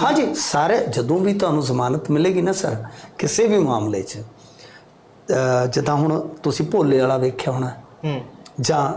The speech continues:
Speaker 1: ਕੋਈ ਹੋਰ, ਅ, ਪ੍ਰੋਫੈਸਰ ਨੂੰ ਜ਼ਮਾਨਤ ਮਿਲੀ ਹੈ ਅਸ਼ੋਕਾ ਯੂਨੀਵਰਸਿਟੀ
Speaker 2: ਜੀ,
Speaker 1: ਵਾਲੇ
Speaker 2: ਜੀ,
Speaker 1: ਨੂੰ,
Speaker 2: ਜੀ।
Speaker 1: ਤਾਂ ਉਹ ਕੀ ਕਿਹਾ ਗਿਆ ਕਿ ਬਈ ਤੁਸੀਂ ਕੋਈ ਸਟੇਟਮੈਂਟ ਨਹੀਂ ਦਿਓਗੇ, ਤੁਸੀਂ ਆਪਣਾ ਪਾਸਪੋਰਟ ਸਰੈਂਡਰ ਕਰੋਗੇ, ਵਗੈਰਾ ਵਗੈਰਾ।
Speaker 2: ਹੂੰ।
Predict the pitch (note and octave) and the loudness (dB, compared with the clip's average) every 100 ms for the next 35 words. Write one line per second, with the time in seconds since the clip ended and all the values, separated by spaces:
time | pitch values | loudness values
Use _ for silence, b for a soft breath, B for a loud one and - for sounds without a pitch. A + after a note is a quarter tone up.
0 | - D3 C3+ C3+ C#3 D#3+ - E3 D#3 D#3 | -2 0 2 4 4 2 2 2 2 0
1 | E3 F3 E3+ F#3+ F3+ E3+ E3 D#3+ D#3 D#3+ | -2 -2 -2 0 0 2 2 0 0 0
2 | D3+ D3 D3 - - - B B - D#3 | 2 2 0 -4 -16 -20 B B -4 -2
3 | F#3+ - E3+ D#3+ F3+ D#3 D3+ D#3 C#3+ C#3+ | 0 2 2 2 2 2 0 2 4 2
4 | C3 A2+ A2 G2+ - B - F3 A3 F3+ | 2 -4 -6 -10 -10 B -2 2 2 2
5 | A3+ G3 F3+ - C3 - B B B - | 0 2 2 2 0 -4 B B B 0
6 | F#3 G3 G3 F#3+ F#3 F3+ F3+ D#3+ G#3 G3+ | 2 4 4 4 4 4 4 2 2 2
7 | F#3+ F3 E3 F3 E3 E3 D#3+ D#3+ D#3+ - | 2 2 4 4 4 4 4 2 0 -12
8 | - - - - - - - - - - | -20 -20 -20 -20 -20 -20 -20 -20 -20 -20
9 | - - - F#3 F#3+ F#3 F3 E3+ E3 D#3+ | -20 -14 -2 0 2 2 0 2 2 2
10 | - D#3 - D#3+ D#3 D#3+ D#3+ D#3+ D3 D3 | 0 0 2 2 2 2 0 0 0 2
11 | D3+ E3 D#3+ A2+ G#2 D#3+ E3 | 2 2 2 0 -2 -2 -4